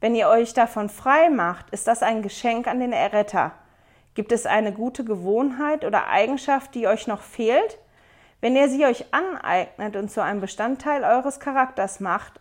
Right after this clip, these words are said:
macht ihr dem Herrn damit ein Geschenk.“ Und ich finde, das ist eine schöne Definition auch, weil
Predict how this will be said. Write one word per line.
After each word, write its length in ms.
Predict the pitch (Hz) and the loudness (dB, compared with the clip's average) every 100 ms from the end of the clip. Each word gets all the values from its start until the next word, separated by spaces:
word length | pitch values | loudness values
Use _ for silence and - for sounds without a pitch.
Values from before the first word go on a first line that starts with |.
| - | -10
macht 240 | 202 - | -10 -8
ihr 220 | 127 113 180 | -6 -4 -4
dem 180 | 185 | -6
Herrn 320 | 170 196 196 226 | -4 -4 -2 0
damit 280 | 226 208 | -2 -2
ein 200 | - 208 | -8 -8
Geschenk.“ 500 | 208 - 220 208 175 - _ _ _ _ _ _ _ _ _ | -8 -6 -6 -6 -8 -14 _ _ _ _ _ _ _ _ _
Und 80 | - | -10
ich 100 | 202 | -8
finde, 180 | 247 262 | -6 -6
das 80 | 262 | -4
ist 80 | 262 | -2
eine 120 | 247 | -2
schöne 300 | 285 277 330 | -2 -2 -2
Definition 760 | 247 240 220 208 - 240 247 | -2 -4 -6 -6 -4 -4 -4
auch, 480 | 185 - 202 196 - | -2 2 4 2 0
weil 320 | 196 214 208 | 0 4 2